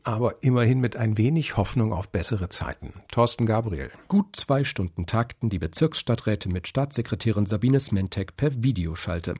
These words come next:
Speaker 2: Von einem sehr konstruktiven Gespräch war hinterher zu hören, sowohl von der Staatssekretärin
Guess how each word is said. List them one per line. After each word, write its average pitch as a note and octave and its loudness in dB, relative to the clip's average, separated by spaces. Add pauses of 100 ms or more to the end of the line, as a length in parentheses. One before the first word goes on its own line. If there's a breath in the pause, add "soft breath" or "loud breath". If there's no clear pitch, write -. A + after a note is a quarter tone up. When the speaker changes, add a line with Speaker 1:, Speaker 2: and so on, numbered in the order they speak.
(320 loud breath)
Speaker 2:
Von D3+ 2
einem C3 4
sehr B2 2
konstruktiven - -2
Gespräch A#2+ -2
war F#2+ -4
hinterher G2+ -2
zu G#2 0
hören, G#2+ 4 (260 loud breath)
sowohl B2+ 6
von F#2+ -4
der F2+ -4
Staatssekretärin D3 0